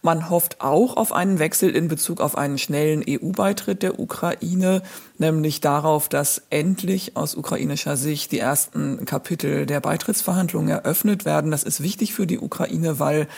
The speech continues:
damit ein konkreter Fahrplan einhergeht, ähm, damit Reformen in der Ukraine wirklich weiter umgesetzt werden. Da hat sich aber Peter Madjar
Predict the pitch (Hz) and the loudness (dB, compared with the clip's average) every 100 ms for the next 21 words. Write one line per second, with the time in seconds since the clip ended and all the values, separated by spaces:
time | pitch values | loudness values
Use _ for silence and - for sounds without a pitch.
0 | - - - 147 160 156 - 151 156 165 | -16 -18 -2 0 2 2 0 0 0 0
1 | 151 175 180 170 - 151 - 147 147 139 | 0 0 2 2 2 0 0 0 0 -2
2 | - - 147 151 160 151 147 147 151 147 | -6 -4 -2 0 2 2 2 2 2 0
3 | - - - - - 151 147 151 - - | -4 -16 -16 -4 0 2 2 0 0 0
4 | 151 156 - 151 151 - 156 170 160 151 | 2 2 0 0 0 2 4 4 4 2
5 | 156 160 151 - - 147 156 135 147 180 | 2 2 0 0 -2 0 0 0 0 0
6 | 156 - 143 143 156 - 180 151 170 156 | -2 -4 -2 -2 -2 0 0 0 0 -2
7 | - 139 151 180 143 131 131 151 175 - | -2 0 0 0 0 0 0 -2 -2 -2
8 | 185 - 165 175 170 160 165 139 139 151 | -2 0 0 -2 -4 -4 -2 -2 0 -2